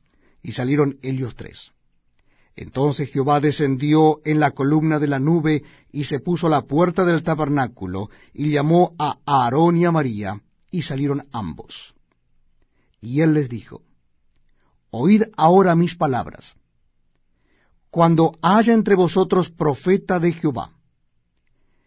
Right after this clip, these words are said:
le apareceré en visión, en sueños hablaré con él. No así a mi siervo Moisés, que es fiel en toda mi casa. Cara a cara hablaré con él,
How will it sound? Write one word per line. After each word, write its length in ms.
le 240
apareceré 640
en 100
visión, 480
en 240
sueños 680
hablaré 420
con 160
él. 200
No 480
así 500
a 140
mi 120
siervo 380
Moisés, 840
que 220
es 220
fiel 540
en 300
toda 260
mi 120
casa. 320
Cara 440
a 100
cara 480
hablaré 320
con 180
él, 300